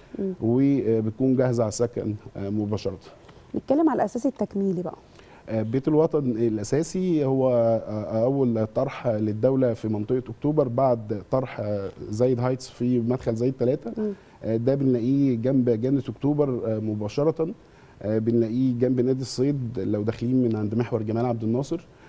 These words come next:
Speaker 2: آه، بالفعل، آه،
Speaker 1: الطريق ده كله بقى استثماري.
Speaker 2: بالظبط،
Speaker 1: بقى
Speaker 2: خلاص.
Speaker 1: كله محلات
Speaker 2: بنشوف
Speaker 1: كتير.
Speaker 2: كمان ال ال ار تي جاي من العين السخنة، أو، آه، هيوصل لحد مدينة العالمين،
Speaker 1: مم.
Speaker 2: مرورًا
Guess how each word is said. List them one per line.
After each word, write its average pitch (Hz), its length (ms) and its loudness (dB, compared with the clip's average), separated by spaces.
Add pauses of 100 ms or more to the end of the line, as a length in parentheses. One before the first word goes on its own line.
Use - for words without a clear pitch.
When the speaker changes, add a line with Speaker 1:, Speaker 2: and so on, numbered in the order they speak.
(180)
Speaker 2:
آه، 107 140 -2
بالفعل، 120 540 2
آه، 107 320 -2
Speaker 1:
الطريق 240 300 4
ده 240 120 2
كله 247 280 2
بقى 190 400 -2
استثماري. - 540 -6 (120)
Speaker 2:
بالظبط، 131 460 0 (120)
Speaker 1:
بقى 95 100 0
Speaker 2:
خلاص. 113 320 0
Speaker 1:
كله 113 100 2
محلات 117 180 0
Speaker 2:
بنشوف 147 240 -2
Speaker 1:
كتير. 139 120 0
Speaker 2:
كمان 160 340 4
ال 127 120 2
ال 147 220 2
ار 123 120 2
تي 147 260 -4
جاي 143 340 2
من 127 220 4
العين 120 220 2
السخنة، 139 500 -2
أو، 107 640 -4 (240)
آه، 101 420 -4
هيوصل 120 440 0
لحد 120 380 0
مدينة 120 480 2
العالمين، 131 420 2 (240)
Speaker 1:
مم. 214 140 4
Speaker 2:
مرورًا 165 320 4